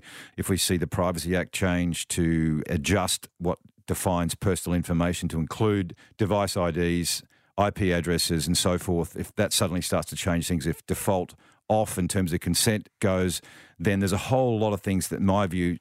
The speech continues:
start to change how the industry operates and, and trades advertising. On that front, though, Raf, you're deep in the programmatic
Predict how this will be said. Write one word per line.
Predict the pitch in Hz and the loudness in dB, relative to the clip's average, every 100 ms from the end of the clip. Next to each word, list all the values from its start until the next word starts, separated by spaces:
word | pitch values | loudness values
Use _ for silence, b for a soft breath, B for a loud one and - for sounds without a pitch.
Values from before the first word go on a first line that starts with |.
| - | -4
start | - 113 80 | 0 0 -2
to | |
change | 87 104 90 85 | -4 0 0 0
how | 92 85 80 | 0 0 -2
the | 82 87 | -2 2
industry | 98 90 - 85 82 80 - | 2 2 2 0 2 -2 0
operates | 104 - 82 80 - | 0 0 -2 -2 -2
and, | 82 | -2
and | 73 82 | 0 -2
trades | - 90 82 | 2 0 2
advertising. | 90 82 78 82 78 76 69 B B B | 0 -2 -2 0 0 -2 -6 B B B
On | 95 95 | -2 0
that | 78 143 | 2 0
front, | - 123 92 85 | 0 -2 -2 0
though, | 95 92 87 | 0 0 0
Raf, | - 107 104 107 | 0 0 0 0
you're | 120 | 0
deep | 82 113 113 | 2 0 2
in | 98 | 0
the | |
programmatic | 92 - 98 90 95 107 90 - | 0 0 0 2 2 2 -2 -10